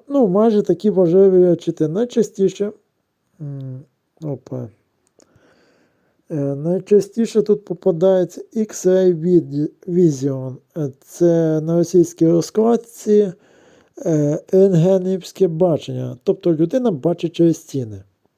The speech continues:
І дуже часто попадається авто аїм, найчастіше, ніж, ніж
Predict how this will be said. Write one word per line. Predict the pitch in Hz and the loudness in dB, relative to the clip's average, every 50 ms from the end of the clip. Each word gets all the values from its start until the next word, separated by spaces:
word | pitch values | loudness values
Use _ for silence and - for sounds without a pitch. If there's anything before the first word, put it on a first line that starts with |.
| _ _ _ _ _ - - - _ _ _ _ _ _ _ | _ _ _ _ _ -20 -20 -20 _ _ _ _ _ _ _
І | - 180 | -4 -4
дуже | 156 165 240 247 254 226 226 220 | -4 -2 0 0 0 2 0 -2
часто | 226 - 220 226 226 208 - _ - 208 202 | -4 -2 0 0 0 0 -2 _ -2 -2 -2
попадається | 202 - 185 175 - - 185 160 151 180 196 196 202 196 190 190 190 - - - - 190 185 202 - _ | -2 -6 -12 -8 -2 -2 -2 -2 0 0 2 2 4 2 2 2 0 -6 -10 -4 -2 -2 -2 -4 -8 _
авто | - 190 190 185 170 - _ - 185 190 | -6 -2 -2 -2 -4 -4 _ -2 -2 -2
аїм, | 202 190 180 175 170 165 160 156 139 131 | 0 0 0 2 2 2 0 -2 -4 -4
найчастіше, | 139 156 170 165 165 - 165 156 - - 196 196 190 - 170 | -4 -4 -2 -2 -2 -2 -4 -4 -2 -2 -2 -2 -2 -2 -6
ніж, | 160 160 160 160 156 139 - - _ _ _ _ - | -2 -2 0 0 0 -2 -4 -10 _ _ _ _ -6
ніж | 170 170 175 170 147 - - | -2 0 0 0 0 -4 -8